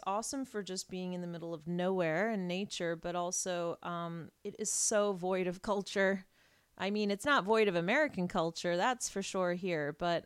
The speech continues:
um, you know, for me, um, just the kind of culture that I wanna be around is, um, that inspires me, um, is m-, harder to access here. So I'm excited to kind of be making my little trek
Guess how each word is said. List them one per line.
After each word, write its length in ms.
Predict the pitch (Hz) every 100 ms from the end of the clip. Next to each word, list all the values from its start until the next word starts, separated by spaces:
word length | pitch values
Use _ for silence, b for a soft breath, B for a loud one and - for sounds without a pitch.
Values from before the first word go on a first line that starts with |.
| -
um, 400 | 180 175 175 170 b b b b b -
you 120 | 185
know, 200 | 180 175
for 180 | - 180
me, 500 | 175 175 170 165 - _ -
um, 460 | 175 170 165 160 165 b b _ _
just 540 | - 180 180 - - -
the 100 | 185
kind 220 | 196 180
of 80 | 170
culture 420 | 190 170 - 175
that 100 | 165
I 100 | 165
wanna 200 | 160 160
be 180 | 160 165
around 600 | 165 165 165 165 165 - -
is, 520 | 175 170 165 165 - -
um, 380 | 175 170 160 -
that 100 | 175
inspires 640 | 170 - 233 285 214 185 180
me, 300 | 160 170 - B B B B B -
um, 720 | 170 170 170 165 165 160 156 _ -
is 480 | 185 180 175 - - 190
m-, 160 | 202 -
harder 380 | 196 196 185 185
to 200 | 208 -
access 480 | 151 - - -
here. 220 | - - -
So 160 | -
I'm 140 | 226 226
excited 520 | 208 208 190 180 175
to 160 | 180 180
kind 320 | 190 180 175
of 200 | 170 175
be 360 | 180 175 175 165
making 380 | 180 180 185 185
my 160 | 175 175
little 200 | 170 170
trek 480 | - 190 175 _